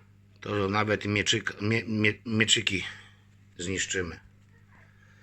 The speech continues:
A mieczyk wcale też nie jest teraz łatwą rybką, bo już są coraz słabsze. To już jest piętnaście minut. Także, panie Wiesławie, nic do pana nie mam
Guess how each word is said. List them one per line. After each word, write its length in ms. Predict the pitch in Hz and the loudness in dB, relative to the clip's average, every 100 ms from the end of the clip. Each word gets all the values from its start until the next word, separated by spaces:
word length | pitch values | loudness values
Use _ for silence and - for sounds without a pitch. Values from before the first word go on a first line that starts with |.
| - - - - - - - - - - | -20 -20 -20 -20 -20 -20 -20 -20 -20 -18
A 140 | 160 143 | -6 0
mieczyk 340 | 147 127 120 | 2 2 -2
wcale 340 | - 110 107 98 | -2 0 2 2
też 260 | 101 - | 2 0
nie 80 | 92 | 0
jest 380 | 87 85 - - | 0 -2 -6 -8
teraz 320 | 92 87 76 | -6 -4 -4
łatwą 380 | 92 87 90 80 | -4 -2 -4 -2
rybką, 540 | 90 - 92 85 82 - - - - - - - - - - - - - - - - | -2 -4 -6 -6 -6 -10 -20 -20 -20 -20 -20 -20 -20 -20 -20 -20 -20 -20 -20 -20 -16
bo 200 | 90 90 | -4 0
już 140 | 90 82 | 2 0
są 180 | 87 82 | -2 -4
coraz 260 | 85 71 | -4 -4
słabsze. 600 | - 95 90 - 87 78 80 - - - - - | -2 -2 0 0 -2 -4 -10 -18 -20 -20 -20 -14
To 60 | 80 | -6
już 140 | - | -4
jest 160 | 82 - | -4 -6
piętnaście 520 | 82 95 90 - 85 | -8 -4 -4 -2 -2
minut. 480 | 95 92 90 - - - - - - - - - - - - - - - - - - - - - - - - - - - | -2 -2 -2 -6 -16 -20 -20 -20 -20 -20 -20 -20 -20 -20 -20 -20 -20 -20 -20 -20 -20 -20 -20 -20 -20 -20 -20 -20 -20 -8
Także, 260 | 95 101 | -2 -2
panie 280 | 95 127 123 | 2 2 4
Wiesławie, 680 | 117 - 110 104 98 87 - - - | 2 0 2 2 2 -2 -4 -16 -6
nic 260 | 117 143 123 | -2 -2 0
do 120 | 127 | 0
pana 260 | 120 117 | 2 2
nie 180 | 113 110 | 4 2
mam 340 | 110 104 101 | 2 0 0